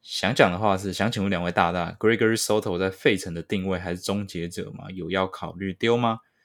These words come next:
Brandon Drury 好像起不来，感觉占着位置是浪费，有推荐的三B的炮或是打击率高的选手们吗？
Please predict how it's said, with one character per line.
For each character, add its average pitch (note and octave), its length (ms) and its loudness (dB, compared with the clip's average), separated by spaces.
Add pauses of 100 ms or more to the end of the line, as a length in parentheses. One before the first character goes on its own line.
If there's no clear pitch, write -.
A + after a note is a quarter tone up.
(300)
Brandon C#3+ 260 6
Drury C#3+ 340 8
好 F2+ 120 0
像 A#2 200 0
起 - 260 -4
不 G#2 100 -2
来， F2+ 220 2
感 E2+ 140 -2
觉 F2 100 -2
占 A2 180 0
着 G2 80 0
位 G2+ 220 2
置 F2 140 -8
是 F2 100 -12
浪 F#2+ 300 0
费， F2+ 280 -2
有 E2+ 120 -6
推 G2+ 180 -2
荐 G#2 180 -2
的 F2+ 100 -4
三 G2+ 300 -4
B G2 140 -6
的 G2 80 -4
炮 F2+ 300 -4
或 F2+ 120 -10
是 F2 120 -8
打 - 240 -10
击 E2+ 180 -14
率 F#2 160 -8
高 E2+ 260 -4
的 F2+ 240 -10
选 E2+ 280 -10
手 F#2 200 -8
们 E2 220 -12
吗？ D#2+ 280 -12